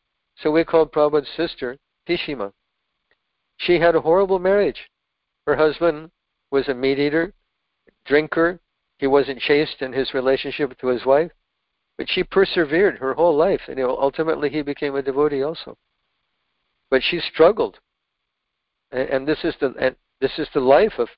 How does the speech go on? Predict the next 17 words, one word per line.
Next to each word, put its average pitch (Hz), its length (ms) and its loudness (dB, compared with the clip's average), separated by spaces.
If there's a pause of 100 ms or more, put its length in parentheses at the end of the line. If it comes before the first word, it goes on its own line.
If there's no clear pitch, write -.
(100)
pure 156 180 -2
devotees, 135 480 -2
really. 139 300 -2 (720)
The 139 80 2
Pandavas. 143 600 2 (800)
Ma-, 139 200 2
Mother 160 300 0
Yashoda 170 540 0
went 139 300 -4
blind, 156 460 2 (120)
crying 175 380 2
for 151 180 -6
Krishna 180 540 -6
after 143 260 -4
Krishna 160 380 -4
left 160 360 0
Vrin-, 143 140 -10